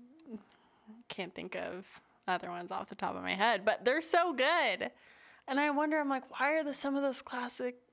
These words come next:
you know, songs just so good, have stayed around?" And,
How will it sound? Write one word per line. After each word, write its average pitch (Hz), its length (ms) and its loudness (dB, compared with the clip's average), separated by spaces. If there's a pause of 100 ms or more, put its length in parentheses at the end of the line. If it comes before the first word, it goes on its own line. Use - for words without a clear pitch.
(120)
you 233 140 -6
know, 220 180 -2
songs 240 500 -2
just - 420 -4 (120)
so 240 800 0 (220)
good, 196 420 2
have - 200 -4
stayed 226 340 -2
around?" 202 640 0
And, 202 120 0